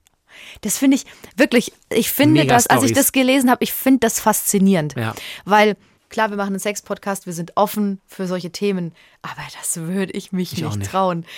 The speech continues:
Speaker 1: Ey, da hab ich, da
Speaker 2: Mhm.
Speaker 1: hab ich ein richtig schlechtes
Speaker 2: Mhm.
Speaker 1: Gewissen, dass ich diesen Podcast hier mache, weil eigentlich müsste der Hörer das machen. Der hat die
Speaker 2: <laughs>
Speaker 1: viel besseren Storys.
Speaker 2: Hast
Speaker 1: Also
Speaker 2: du,
Speaker 1: schickt uns solche Storys, wir
Speaker 2: hast
Speaker 1: brauchen
Speaker 2: du
Speaker 1: das.
Speaker 2: seinen Tipp: Du bist ja vor kurzem umgezogen und hast dein Leid geklagt über dein knarzendes Bett.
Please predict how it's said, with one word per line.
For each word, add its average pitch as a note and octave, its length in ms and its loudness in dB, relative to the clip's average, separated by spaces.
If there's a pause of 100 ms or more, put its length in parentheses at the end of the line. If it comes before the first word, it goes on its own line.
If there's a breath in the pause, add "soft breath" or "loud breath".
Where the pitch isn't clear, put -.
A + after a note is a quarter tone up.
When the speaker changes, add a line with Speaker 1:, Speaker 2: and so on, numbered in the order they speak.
(200 loud breath)
Speaker 1:
Ey, F3+ 80 -4
da F#3 120 -4
hab G3 140 -4
ich, - 140 -10 (240 loud breath)
da F#3 120 -2
Speaker 2:
Mhm. G2 160 -6
Speaker 1:
hab G3+ 80 -4
ich G#3+ 100 0
ein G3 60 -2
richtig B3+ 340 -4
schlechtes A3+ 400 -4
Speaker 2:
Mhm. A3+ 40 -6
Speaker 1:
Gewissen, C4+ 420 -2 (140 loud breath)
dass G#3 140 -4
ich G#3+ 60 -6
diesen G3 200 -2
Podcast - 480 -6
hier F#3+ 80 -4
mache, F#3 280 -6 (160 loud breath)
weil G#3 120 -4
eigentlich A#3 220 -4
müsste A3+ 220 -8
der A3 200 -4
Hörer E3 280 -4
das - 160 2
machen. F3+ 180 0
Der F#3+ 100 0
hat D3+ 100 -2
die - 20 -8
Speaker 2:
<laughs> - 40 -14
Speaker 1:
viel C#4+ 160 2
besseren G#3+ 360 -2
Storys. F3 440 -6 (340 loud breath)
Speaker 2:
Hast G3 200 4
Speaker 1:
Also A3+ 40 2
Speaker 2:
du, G#3 160 2
Speaker 1:
schickt - 220 2
uns B3+ 140 0
solche G#3 200 -2
Storys, E3 340 -2
wir C#3+ 60 0
Speaker 2:
hast F3+ 120 0
Speaker 1:
brauchen F#3 300 2
Speaker 2:
du C#3+ 100 -8
Speaker 1:
das. C#3+ 100 0
Speaker 2:
seinen D3 200 2
Tipp: - 320 -4
Du C3 140 -8
bist - 140 -8
ja D3 60 -4
vor C#3 100 -6
kurzem C#3+ 220 -8
umgezogen F3+ 460 -4
und C#3+ 60 -4
hast D3 160 -8
dein B2+ 100 -2
Leid A#2 240 -4
geklagt - 360 -8
über B2 100 -6
dein A#2 160 -6
knarzendes G#2+ 600 -6
Bett. - 280 -4